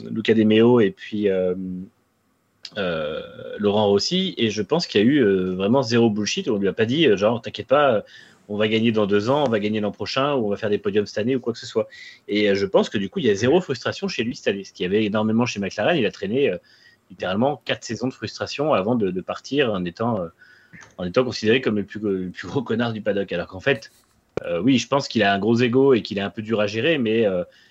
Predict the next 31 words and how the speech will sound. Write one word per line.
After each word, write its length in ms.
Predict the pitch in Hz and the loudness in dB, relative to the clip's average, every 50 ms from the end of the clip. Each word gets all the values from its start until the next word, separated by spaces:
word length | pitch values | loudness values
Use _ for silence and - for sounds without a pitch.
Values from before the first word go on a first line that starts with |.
| _ _ | _ _
comme 140 | - - 101 | -6 -2 -2
le 80 | 101 101 | -2 0
dit 140 | 101 107 107 | 0 0 0
Ocon 200 | 104 - 117 107 | 2 0 0 -2
cette 140 | 101 - - | -2 -4 -6
année, 180 | 104 113 156 160 | -4 -2 0 0
il 80 | 131 107 | 0 0
montre 320 | 110 131 156 - - - | 0 -2 -4 -4 -10 -16
que, 140 | - - 117 | -10 -4 -2
euh, 720 | 113 127 131 117 101 95 92 92 92 92 92 90 90 90 87 | -2 0 0 0 0 0 -2 -2 -4 -4 -6 -6 -6 -8 -10
qu'il 140 | - - 101 | -10 -8 -8
est 60 | 95 | -6
un 80 | 92 90 | -6 -6
très 140 | - - 117 | -6 0 0
bon 120 | 117 113 | 2 2
équipier 560 | 110 98 - 101 - - - 143 151 147 131 | 0 -2 -6 -12 -8 -4 -2 -2 2 2 2
et 80 | 104 92 | 2 0
que 140 | - - 95 92 90 | -4 -6 -6 -6 -6
c'est 200 | - - - - | -8 -12 -18 -14
très 120 | - - | -10 -10
facile 280 | 113 - 117 - - 135 | -8 -8 -6 -6 -2 -2
de 80 | 117 101 | -2 0
faire 200 | - - 104 98 | 0 -2 -2 -2
un, 200 | 95 92 92 92 | -2 -4 -4 -6
un 80 | 92 95 | -8 -6
très 140 | - 113 | -6 -4
bon 120 | 104 110 107 | -2 -2 -2
duo 200 | 101 104 107 101 | 0 2 2 2
avec. 280 | 95 110 160 170 - - - _ _ - - - - - - _ _ _ - - | 4 2 0 0 -2 -10 -20 _ _ -20 -20 -20 -20 -20 -20 _ _ _ -10 -2
Et, 260 | 95 107 120 120 113 | 2 2 4 6 6
euh, 280 | 104 98 95 95 95 95 | 4 4 2 0 0 -2